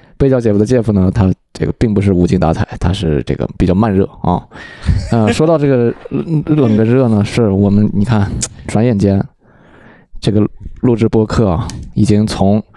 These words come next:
Speaker 2: 夏
Speaker 1: 夏天
Speaker 2: 录到了
Speaker 1: 录到了冬天。哎呀，这个，嗯，每天是我们录播客这个房间，从开冷空调，现在已经开到了暖空调。所以今天呢，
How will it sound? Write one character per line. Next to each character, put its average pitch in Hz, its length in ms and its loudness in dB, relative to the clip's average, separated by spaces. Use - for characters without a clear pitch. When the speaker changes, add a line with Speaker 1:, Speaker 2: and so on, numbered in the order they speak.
Speaker 2:
夏 - 260 -6
Speaker 1:
夏 120 280 -2
天 104 200 0
Speaker 2:
录 131 160 -6
到 120 80 2
了 110 40 2
Speaker 1:
录 110 80 4
到 104 120 2
了 104 80 2
冬 110 280 0
天。 - 260 -2
哎 92 160 0
呀， 90 220 0
这 104 100 0
个， 101 340 2
嗯， 80 420 -16
每 104 160 -2
天 113 300 0
是 113 260 0
我 101 120 0
们 101 100 2
录 123 140 2
播 117 100 2
客 123 160 0
这 113 60 0
个 110 40 0
房 101 220 0
间， 107 240 2
从 110 240 -2
开 117 200 0
冷 113 220 2
空 117 200 0
调， 101 200 2
现 101 140 0
在 98 100 2
已 87 40 0
经 92 120 2
开 - 180 -2
到 98 120 0
了 87 100 2
暖 90 200 2
空 98 200 0
调。 - 260 -4
所 107 120 -2
以 104 40 2
今 104 180 0
天 110 220 2
呢， 95 200 0